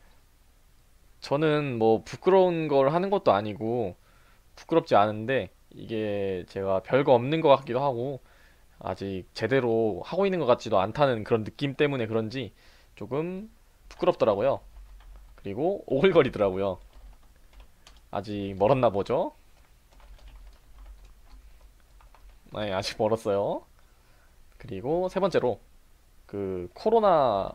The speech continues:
블루라는 신조어가 있더라고요. 이게 뭐냐면은 이번에 코로나 십구가 있죠? 이것 때문에 다들 밖에를 못 돌아다니게 하고 그러잖아요.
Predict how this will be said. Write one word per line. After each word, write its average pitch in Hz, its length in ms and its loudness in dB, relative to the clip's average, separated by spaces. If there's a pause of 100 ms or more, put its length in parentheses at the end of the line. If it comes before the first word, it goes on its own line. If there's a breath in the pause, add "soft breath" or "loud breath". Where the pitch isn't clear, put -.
(180)
블루라는 113 920 -2
신조어가 208 480 4
있더라고요. 104 600 -2 (680 soft breath)
이게 110 220 -2
뭐냐면은 127 680 0 (220)
이번에 120 460 2
코로나 185 320 0
십구가 120 720 -2
있죠? 131 280 -6 (100)
이것 123 220 -2
때문에 110 460 -4 (440 soft breath)
다들 98 360 -4
밖에를 110 460 0
못 107 120 -2
돌아다니게 120 440 2
하고 151 420 -2
그러잖아요. 180 560 -4